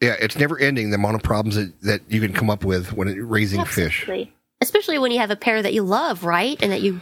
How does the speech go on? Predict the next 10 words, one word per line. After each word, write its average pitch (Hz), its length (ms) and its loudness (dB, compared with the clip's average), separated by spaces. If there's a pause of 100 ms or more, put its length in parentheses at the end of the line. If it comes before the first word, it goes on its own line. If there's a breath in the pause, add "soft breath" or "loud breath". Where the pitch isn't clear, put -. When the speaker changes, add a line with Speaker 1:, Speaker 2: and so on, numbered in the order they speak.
Speaker 2:
really 208 240 2
<laughs> 214 80 -8
wanna 190 220 0
work 185 340 -2
with, 180 260 2
and 196 160 2
you're 185 100 0
so 208 240 0
enthusiastic 185 920 0
for. 294 380 -2